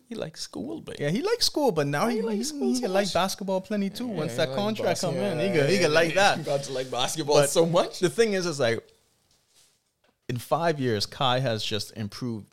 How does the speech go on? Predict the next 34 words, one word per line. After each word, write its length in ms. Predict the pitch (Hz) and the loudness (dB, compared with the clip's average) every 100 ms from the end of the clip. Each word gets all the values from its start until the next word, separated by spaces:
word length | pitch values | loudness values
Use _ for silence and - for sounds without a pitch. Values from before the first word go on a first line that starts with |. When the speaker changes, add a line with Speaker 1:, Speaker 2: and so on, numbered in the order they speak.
| - | -4
Speaker 2:
that 220 | 110 - | -4 -4
much. 380 | 104 - - - _ _ _ _ _ _ _ _ _ - | -12 -12 -14 -16 _ _ _ _ _ _ _ _ _ -10
Now, 300 | 113 131 170 | -2 2 2
what 240 | 160 143 | 4 2
is 140 | 139 135 | 2 -2
it 80 | |
gonna 180 | 123 120 | -2 -4
be 220 | 101 113 | -4 -6
when 160 | 110 104 | -4 -4
he's 240 | 120 117 | -4 -4
doing 240 | - 110 107 | -4 -2 -2
this 160 | 110 | -4
twenty-four 580 | - - 131 123 - 117 | -8 -4 -2 -2 -2 -2
seven? 460 | 104 - 107 65 - _ _ | 0 0 0 -2 -14 _ _
Speaker 1:
And 140 | - 196 | -6 -4
that's 180 | 269 214 | -4 -4
the 80 | |
thing. 380 | 160 160 151 117 | -6 -2 -4 -2
Like, 240 | 110 117 123 | -4 -4 -2
the 180 | 160 | -4
entire 540 | 143 143 - 165 214 196 | -4 -8 -6 -4 -2 -2
process, 560 | - 156 147 175 165 - | -2 -2 0 0 -2 -2
all 240 | - 190 202 | 2 2 2
of 80 | 147 | 0
this 340 | 143 165 - - | 0 -2 -8 -8
is, 400 | 139 131 127 120 - | -4 -4 -4 -8 -6
is 220 | 127 120 | -6 -6
hope 240 | 113 147 - | -4 -4 -2
trafficking. 500 | - 107 - - - _ - | -2 -2 -4 -12 -14 _ 2
All 240 | 127 160 | 4 4
of 80 | 170 | 0
this 240 | 127 131 - | -2 -4 -4
is 280 | 127 104 | -8 -8
you 300 | 113 117 117 | -8 -8 -10